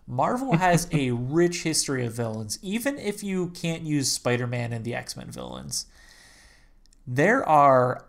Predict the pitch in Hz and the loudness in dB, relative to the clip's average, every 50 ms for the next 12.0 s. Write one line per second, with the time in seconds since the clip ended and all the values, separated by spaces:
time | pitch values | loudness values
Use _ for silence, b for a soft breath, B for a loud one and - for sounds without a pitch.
0 | _ - 151 135 131 127 110 104 - - 110 120 135 139 - - 208 202 202 208 | _ -8 -6 -2 0 -2 -2 -2 -4 -4 -2 0 0 0 -2 -2 -4 -4 -4 -4
1 | 214 214 - - 131 131 123 123 - - - 165 160 165 - - - - - - | -6 -8 -6 -2 -2 0 0 -2 -2 -2 -2 -2 -2 -4 -8 -14 -18 -18 -12 -8
2 | - 127 131 131 123 - 120 120 117 123 - - 123 110 120 131 120 123 127 123 | -4 -2 -2 0 -2 -2 -2 -4 -4 -6 -8 -8 -8 -6 -4 -2 0 2 2 0
3 | 113 117 113 120 123 135 147 170 196 214 226 214 - - - - _ 143 143 147 | 0 -2 -2 0 0 2 4 4 4 4 2 0 -2 -8 -18 -18 _ -4 -2 -2
4 | 131 113 127 127 123 123 120 120 120 131 123 - _ - - 143 147 143 - - | 0 2 2 4 4 4 2 2 0 -4 -10 -14 _ 0 2 2 4 2 0 -2
5 | 165 151 151 147 - - 156 160 - 147 135 127 127 123 117 127 127 127 - - | -4 -4 -2 -2 -4 -4 -4 -6 -6 -6 -6 -4 -4 -2 2 2 2 2 0 -4
6 | - - 117 120 120 135 139 139 123 117 120 127 123 - 170 175 175 180 190 - | -8 -4 0 2 2 4 2 0 -4 -4 -4 -2 -2 -2 -2 -4 -4 -6 -10 -14
7 | - _ - 147 135 131 139 135 135 127 - - _ _ - - 147 147 156 185 | -12 _ -4 -2 0 2 2 0 0 -2 -8 -16 _ _ 0 0 0 2 2 0
8 | 185 185 175 175 170 170 - 147 135 135 143 147 147 139 131 - 123 123 127 131 | 0 2 2 2 2 0 -2 -4 -4 -4 -4 -4 -4 -4 -2 0 0 0 0 -2
9 | 131 127 127 123 123 127 127 - - 147 123 - - - - 139 139 139 135 127 | -2 -2 0 0 0 0 -2 -6 -6 -4 -2 0 0 2 0 0 -2 -2 0 0
10 | 127 127 120 123 120 120 123 - - - 127 123 123 120 120 120 117 120 120 123 | 2 2 2 2 2 2 2 -2 -6 -6 -4 -2 -2 -2 -2 -2 0 0 0 0
11 | 131 131 - 123 123 117 113 113 117 113 117 113 113 117 113 - - 113 120 123 | -2 -4 -6 -6 -6 -6 -6 -6 -6 -6 -6 -6 -8 -10 -8 -8 -6 -6 -6 -8